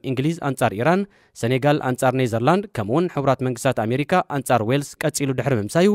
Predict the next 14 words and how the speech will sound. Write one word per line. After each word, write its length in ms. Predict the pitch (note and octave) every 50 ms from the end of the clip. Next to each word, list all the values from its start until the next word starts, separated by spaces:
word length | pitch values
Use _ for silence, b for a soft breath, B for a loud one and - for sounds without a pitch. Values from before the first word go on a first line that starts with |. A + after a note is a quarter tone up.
| G3 b b b b b b
ሎሚ 300 | - B2 C#3 C3 C3+ E3 F3
ሰሉስ 300 | - D3+ C#3 C#3 C3 -
ሰዓት 220 | C3+ A#2+ A#2 - B2 A#2
ሓደ 220 | G#2+ - C#3+ C3+ B2 A#2+
ድሕሪ 220 | A2 A2+ A2+ C3+ C3+
ቀትሪ 240 | C3+ C3+ - E3 G3 F#3+ -
ንግጥም 420 | - B2+ A#2+ C#3 C3 - C#3 C3 -
ኣርጀንቲናን 540 | C3 C3 A2+ C3 C3 A#2+ - B2 C#3 D3 C#3
ስዑድ 220 | - C#3+ C3 A#2
ዓረብን፣ 360 | G2 F2+ A2 C#3 D#3+ F#3 G3 G3+ G3 b b b b b b
ሰዓት 280 | - B2 A2 A2+ -
ሰለስተ 360 | - C#3+ C#3 C#3 - - C#3+ A#2+
ድሕሪ 180 | A#2 C3 C3 B2
ቀትሪ 220 | C3 - D3+ F3+